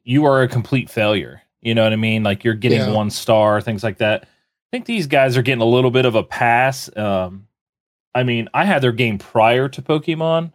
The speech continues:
Speaker 1: I was in that Ingress, uh, game and stuff
Speaker 2: Yeah.
Speaker 1: like that.
Speaker 2: Right.
Speaker 1: I
Speaker 2: That was
Speaker 1: mean, I
Speaker 2: too.
Speaker 1: know, I know this has blown up bigger than probably what they expected. Um, but, you know, don't be giving people a pass because, you know, it's a popular game. Like, hold them to it, man. It's just,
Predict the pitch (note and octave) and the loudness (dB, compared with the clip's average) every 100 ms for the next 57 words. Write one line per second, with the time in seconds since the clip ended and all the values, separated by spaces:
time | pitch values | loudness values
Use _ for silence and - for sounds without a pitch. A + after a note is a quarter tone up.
0 | - A2 A2+ A2 A2 G#2 F#2+ G#2+ A2+ A#2+ | 0 2 2 0 0 2 0 0 0 0
1 | A#2+ - - - G#2 F#2+ - G2+ A2+ A#2+ | 0 -6 -12 -8 -4 -4 -6 -2 0 0
2 | A#2 - A2 A2 G2+ A#2 - _ - G#2+ | -2 0 0 0 0 0 -2 _ -4 0
3 | G#2 - - - A#2+ B2+ A#2 A#2+ C#3 D#3+ | 0 -4 -4 0 2 2 4 4 4 4
4 | D#3 C#3+ - _ _ _ - B2 C#3 D#3 | 4 2 -4 _ _ _ -2 0 2 2
5 | D#3 C#3+ - C3+ A#2 G#2+ A#2+ A#2+ B2 A#2 | 2 0 0 -2 -2 0 2 4 4 4
6 | A#2 G#2+ A2+ G#2 A2+ G#2+ G2 - G2+ G2+ | 2 0 -2 0 0 0 -2 0 0 2
7 | G#2 G2 F#2+ G2 - B2 A#2+ - C#3 C3+ | 0 -2 0 -2 0 -2 -2 -2 -2 -2
8 | D#3 D3+ - _ _ _ _ - F#2+ F#2 | -6 -8 -12 _ _ _ _ -2 2 2
9 | F2+ E2+ F#2 _ _ _ A#2+ B2 G#2+ F#2+ | 0 -2 -10 _ _ _ 0 2 2 -2
10 | _ _ _ _ _ _ _ - A#2+ G2+ | _ _ _ _ _ _ _ -6 -2 -2
11 | F#2+ - - G3 C#4 C#4+ B3+ G#3 G#3+ G#3+ | -4 -8 -2 0 0 -2 -2 -2 0 0
12 | E3+ A#2+ - - B2 F#2+ - - A#2+ G2+ | 2 0 -2 -2 0 0 -4 -4 -2 0
13 | A2+ G#2 G2 F#2+ - - G#2+ G#2 G#2 F#2 | 2 2 0 -2 -6 -6 -4 0 2 2
14 | F#2 G#2 - G#2 B2+ A2 G#2 F#2+ F#2 G#2 | 2 0 -4 -2 0 0 0 -2 -2 -4
15 | G#2 F2+ F#2 F#2+ - G3 E4 D#4+ G3 F#3+ | -4 -6 -6 -10 -4 -2 -2 0 0 0
16 | - D#3 D3+ - F2 F#2 F#2+ G#2 G2 B2 | 0 2 2 0 -6 -6 -4 -6 -6 -4
17 | A2 - | -4 -8